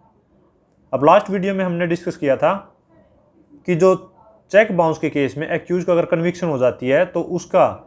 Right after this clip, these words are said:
कन्विक्शन होने के बाद suspension of sentence वहीं से उसी कोर्ट से हो जाता है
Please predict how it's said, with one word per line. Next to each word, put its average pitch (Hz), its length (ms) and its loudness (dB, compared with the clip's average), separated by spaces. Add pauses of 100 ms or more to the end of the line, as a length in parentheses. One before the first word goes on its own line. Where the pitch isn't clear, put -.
(200)
कन्विक्शन 160 300 -6
होने 147 140 -4
के 131 60 -2
बाद 151 200 0
suspension 143 480 -10
of 147 80 -6
sentence 143 500 -6
वहीं 139 160 -4
से 151 120 -2
उसी 151 180 -2
कोर्ट 123 200 -4
से 131 100 -6
हो 127 60 -2
जाता 117 340 0
है 196 100 -6